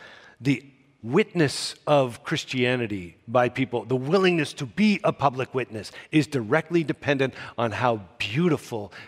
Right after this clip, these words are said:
Jesus is to the Christian, and that's it. Training won't get you there. Head knowledge won't get you there. Experience won't get the, you have to want Jesus more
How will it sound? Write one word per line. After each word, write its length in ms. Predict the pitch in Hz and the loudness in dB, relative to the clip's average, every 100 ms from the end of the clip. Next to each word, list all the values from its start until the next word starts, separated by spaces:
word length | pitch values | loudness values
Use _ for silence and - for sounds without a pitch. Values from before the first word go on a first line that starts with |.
| - | -12
Jesus 480 | 95 143 110 117 - | -4 -2 -2 -4 2
is 320 | 135 110 107 - - _ | 2 2 -4 -12 -20 _
to 140 | - 131 | -6 -4
the 120 | 107 | -6
Christian, 580 | - - 135 - 85 82 _ _ _ - | -6 -4 -4 -6 -14 -16 _ _ _ -12
and 140 | 110 | -8
that's 240 | 98 101 120 | -6 -6 -6
it. 280 | - - - _ _ _ _ _ _ _ _ _ _ _ _ _ _ _ _ _ _ _ _ _ _ _ _ _ _ _ _ _ _ _ _ | -8 -14 -18 _ _ _ _ _ _ _ _ _ _ _ _ _ _ _ _ _ _ _ _ _ _ _ _ _ _ _ _ _ _ _ _
Training 400 | - 131 135 123 120 | -6 -2 0 -2 -4
won't 140 | 110 | -6
get 240 | 110 104 | -8 -8
you 80 | 107 | -12
there. 320 | 104 101 101 - _ _ _ - | -10 -10 -12 -20 _ _ _ -4
Head 280 | 143 143 | -2 0
knowledge 400 | 127 120 113 107 | 0 -2 -2 -6
won't 180 | 104 101 | -10 -10
get 260 | 101 90 - | -10 -12 -10
you 80 | 101 | -10
there. 320 | 98 98 92 - - - | -10 -12 -14 -20 -16 -10
Experience 720 | 117 - - 135 123 117 107 | -6 -6 -4 -2 0 0 -4
won't 200 | 110 104 | -8 -6
get 260 | - 101 - | -6 -6 -8
the, 220 | 107 - - - | -14 -14 -20 -14
you 160 | 110 113 | -8 -6
have 280 | 131 127 - | -6 -8 -10
to 100 | 101 | -12
want 520 | 82 92 104 92 82 _ _ _ _ _ | -12 -12 -10 -12 -16 _ _ _ _ _
Jesus 600 | - 104 98 90 87 - - | -10 -8 -8 -12 -16 -16 -16
more 440 | 87 92 71 - | -16 -14 -16 -20